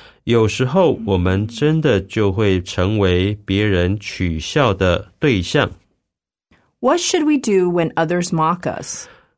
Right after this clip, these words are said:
Speaker 1: 当别人取笑我们的时候，我们该怎么办呢？
Speaker 2: We should remember that no matter the words of others,
Speaker 1: 我们要记得，无论别人说了什么，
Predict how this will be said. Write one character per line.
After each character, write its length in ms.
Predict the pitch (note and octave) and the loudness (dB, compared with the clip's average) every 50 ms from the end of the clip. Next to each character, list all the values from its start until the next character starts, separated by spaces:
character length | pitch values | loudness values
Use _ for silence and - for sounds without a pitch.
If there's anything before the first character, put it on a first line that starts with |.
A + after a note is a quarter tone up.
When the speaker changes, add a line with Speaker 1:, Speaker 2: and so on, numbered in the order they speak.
| _ _ - | _ _ -2
Speaker 1:
当 220 | - C3+ C#3+ D3 | 0 2 2 2
别 160 | C#3 B2+ B2+ | 4 4 4
人 180 | B2+ A#2 A#2+ B2+ | 4 4 4 2
取 220 | B2 - - A2 | 0 0 -2 0
笑 220 | G2+ - D3 C3 A#2 | 0 2 2 2 4
我 100 | G2 F2+ | 4 2
们 160 | F#2 G2 G2+ | 2 2 0
的 100 | - C#3 | 0 -2
时 140 | C#3 - G#2 | -2 -2 -2
候， 180 | G2 A2+ G#2 F#2 | 0 0 0 0
我 100 | G2 G2 | -2 -2
们 160 | G2 G2+ A2 | -2 -2 -2
该 180 | A#2 - C3+ D3 | -2 0 -2 -2
怎 160 | D3 - F#2+ | 0 -2 -2
么 120 | F2 E2+ E2+ | -2 -2 0
办 280 | - C#3 C#3+ C3 A#2 | 0 0 2 2 0
呢？ 240 | A2+ A2+ A#2 B2 A#2+ - _ _ _ _ _ _ _ _ _ _ _ - | 0 -2 -2 -4 -6 -10 _ _ _ _ _ _ _ _ _ _ _ -6
Speaker 2:
We 160 | A#3 B3 D4 | -2 0 0
should 260 | D#4 - - E4+ D#4+ | 0 0 0 0 0
remember 720 | D#4+ E4+ D#4+ C4+ A#3 G#3 G3 F3+ F3 E3 D#3+ D#3 D3 - - - | 2 4 4 4 4 4 2 2 2 2 2 0 -2 -4 -8 -4
that 180 | - F#3+ E3 - | -2 -2 0 2
no 160 | G3 G3+ G3 | 2 2 2
matter 500 | G3 G3 F#3+ F#3 F#3+ G3+ A3 A3 A3 A#3 | 2 2 2 2 2 2 2 2 0 0
the 140 | G#3+ G3 E3 | 0 0 0
words 400 | D3 D#3 D3+ D#3 D#3+ D#3+ - F3 | 0 0 0 0 0 0 -2 -4
of 120 | F3+ F3+ | -2 0
others, 680 | F#3 F3+ G3+ F#3+ F3 C#3 A2 G#2 D3 C#3+ - - - _ _ _ _ _ _ _ _ _ _ _ _ _ _ _ _ _ _ _ _ _ _ - | 0 0 0 0 0 0 -2 -2 -6 -8 -10 -14 -16 _ _ _ _ _ _ _ _ _ _ _ _ _ _ _ _ _ _ _ _ _ _ -2
Speaker 1:
我 120 | A#2+ A#2+ | 0 2
们 300 | A#2+ B2+ C3 C#3 C#3 - - | 4 4 4 2 2 0 0
要 160 | - F3 E3 | 0 0 0
记 240 | E3 - - G3+ F3 | 0 -2 -2 -2 0
得， 300 | C3+ G#2 F#2 F2+ F#2 G#2 | 2 2 2 2 2 0
无 200 | G#2 A#2 A#2+ C#3 | 0 0 0 2
论 160 | E3+ F#3+ E3 - | 4 2 2 2
别 160 | - B2 C3 | 2 2 4
人 180 | A#2+ A2+ A#2 | 4 4 2
说 260 | A#2+ - - D#3+ D#3+ E3+ | 0 0 0 0 2 2
了 120 | D#3 C3 | 2 0
什 200 | - - - F#2 | -2 -2 -2 -2
么， 360 | E2+ E2 E2 F2 G#2+ B2 - | 0 0 0 0 0 -2 -6